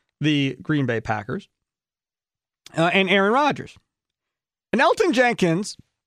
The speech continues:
we're talking about, uh, the team this year, is good stuff. He says, "Man, I was looking at Luke Musgrave and Jayden Reed a lot.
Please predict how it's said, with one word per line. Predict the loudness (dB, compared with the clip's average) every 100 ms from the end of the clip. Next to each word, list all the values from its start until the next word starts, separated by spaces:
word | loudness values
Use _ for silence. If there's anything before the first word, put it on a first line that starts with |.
| _ _ _ _ _ _ _ -4
we're | -2
talking | 2 2 2 2
about, | 4 4 2 -4 -4
uh, | 0 0
the | 0 -2
team | 0 0 2
this | 0 0
year, | 0 0 0 -8 _ _ _ _ _ _ _ _ _ _ _ _ _ _ _ _ _ _
is | -2 0
good | 2 0
stuff. | 0 -6 -6 -16 _ _ _ _ _ _ _ _ _ _ _ _ _
He | -2 0
says, | 2 2 2 0 -4 -12 -14 -2
"Man, | 2 4 4 4
I | 2
was | 2 0
looking | 0 0 0 2
at |
Luke | 2 2
Musgrave | 2 2 2 2
and | 2
Jayden | 2 2
Reed | 0 0
a |
lot. | 0 0 -2